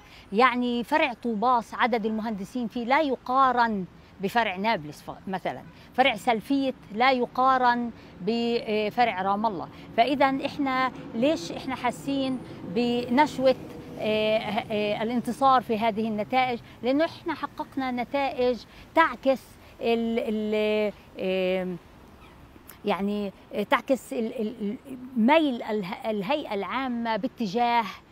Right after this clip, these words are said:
آه، من طرح نفسه للتغيير، من طرح نفسه ل-، آه، آه، حرية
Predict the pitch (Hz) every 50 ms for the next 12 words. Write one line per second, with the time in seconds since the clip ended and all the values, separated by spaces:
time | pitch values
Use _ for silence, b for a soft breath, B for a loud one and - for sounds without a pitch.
0 | b b b b b - 196 196 196 196 196 196 196 196 202 196 - 220 202 214
1 | 254 277 277 254 - - 262 262 254 226 - 226 214 233 220 - - - 240 226
2 | 226 220 220 214 208 220 - - 226 196 180 196 208 226 233 233 226 220 226 214
3 | 208 214 196 - - 226 214 - - 208 202 214 - - - - 226 220 214 214
4 | 214 202 B B B B - 196 208 226 233 226 233 233 226 233 233 208 202 208
5 | 208 202 202 208 190 B B B B - 220 208 208 202 196 196 - - - 214
6 | 208 190 - 233 208 240 262 247 233